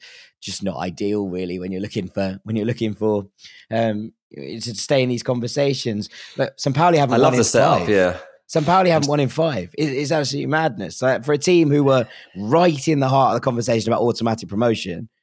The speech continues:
Speaker 1: they
Speaker 2: Yeah.
Speaker 1: are now t-, teetering on the verge of not being involved in the conversation whatsoever. And a loss this weekend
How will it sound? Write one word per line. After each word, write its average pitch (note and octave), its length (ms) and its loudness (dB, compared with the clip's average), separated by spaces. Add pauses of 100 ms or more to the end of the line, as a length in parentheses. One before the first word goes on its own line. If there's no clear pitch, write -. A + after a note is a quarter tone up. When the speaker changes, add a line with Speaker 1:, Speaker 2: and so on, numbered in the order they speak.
(220)
Speaker 1:
they D3 100 4
Speaker 2:
Yeah. D3 80 4
Speaker 1:
are C#3+ 40 2
now D3 420 2
t-, C3+ 120 -6
teetering C#3 480 2
on B2+ 140 2
the A#2+ 80 2
verge A2+ 580 2 (260)
of A#2+ 140 0
not C3 240 4
being C3+ 160 2
involved B2 340 2
in A#2+ 60 0
the B2 80 0
conversation B2 600 0
whatsoever. A#2+ 560 0
And F#2+ 120 0
a G#2 120 2
loss C3+ 220 2
this B2+ 160 -8
weekend C3 480 0